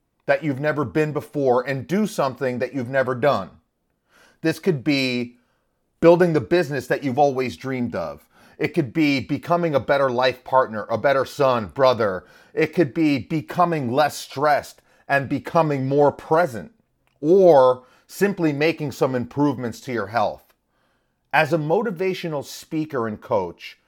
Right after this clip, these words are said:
I am a big proponent of taking action.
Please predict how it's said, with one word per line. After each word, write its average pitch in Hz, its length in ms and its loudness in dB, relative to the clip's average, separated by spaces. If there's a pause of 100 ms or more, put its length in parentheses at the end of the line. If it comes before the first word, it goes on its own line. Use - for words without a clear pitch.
(480)
I 165 180 2
am 160 200 -2
a 117 200 -4 (400)
big 185 240 -2
proponent 123 720 -6
of 113 160 -10
taking 110 380 -10
action. 90 580 -14